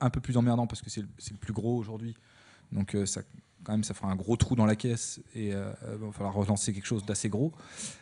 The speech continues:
Mais, euh, mais autrement, à part Society et éventuellement SoFoot, euh, les autres, s'il y en a un qui marche pas, je peux l'arrêter. J'ai oublié SoFilm aussi sur le cinéma.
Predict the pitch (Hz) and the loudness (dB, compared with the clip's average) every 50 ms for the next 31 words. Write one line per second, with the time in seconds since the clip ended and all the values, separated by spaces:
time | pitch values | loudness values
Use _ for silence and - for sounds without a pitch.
0 | _ - 110 107 110 110 110 113 107 104 101 101 101 104 101 101 101 101 98 95 | _ 0 4 6 8 10 10 10 8 8 6 4 4 4 2 2 2 2 2 2
1 | 98 98 101 98 98 101 101 107 104 101 101 98 101 101 - - 113 117 135 147 | 2 2 2 0 -2 -4 -2 0 4 4 4 4 4 2 2 2 4 4 6 6
2 | 143 120 - 123 113 - - 123 110 - 113 104 - - - 135 135 127 127 - | 4 4 2 0 -2 0 -2 -4 0 0 0 -2 -2 -2 -2 0 2 2 0 2
3 | 135 120 113 107 113 104 - 110 110 110 104 - 120 - - - 147 151 - - | 4 4 4 6 4 2 2 2 0 2 2 0 -2 -2 -2 -4 -4 -4 -4 -10
4 | - - - - - - - - - _ - - 107 104 98 98 95 95 95 95 | -14 -14 -20 -20 -20 -20 -20 -20 -20 _ -6 -2 0 2 2 4 4 2 2 2
5 | 95 95 95 98 101 101 101 101 98 113 139 139 139 - - - - - - - | 0 0 -2 -2 -2 2 2 2 4 2 0 -2 -2 -8 -18 -12 -10 -8 -8 -8
6 | - - - 101 98 92 98 104 110 107 - - - 98 95 92 95 - - - | -8 -8 -4 -2 0 2 4 4 2 2 0 -4 -6 -4 -4 -4 -6 -8 -4 -4
7 | 131 127 - - 104 98 95 95 - 104 104 - - - - - 104 104 104 101 | -4 -4 -4 -8 -6 -6 -6 -6 -8 -12 -18 -18 -20 -20 -10 0 2 2 2 4
8 | 110 117 110 - 117 104 - - 107 104 98 - - 113 101 98 - - 98 92 | 2 0 0 0 -2 -4 -4 -2 -2 -2 -2 -4 -6 -8 -8 -8 -6 -6 -6 -6
9 | 95 | -8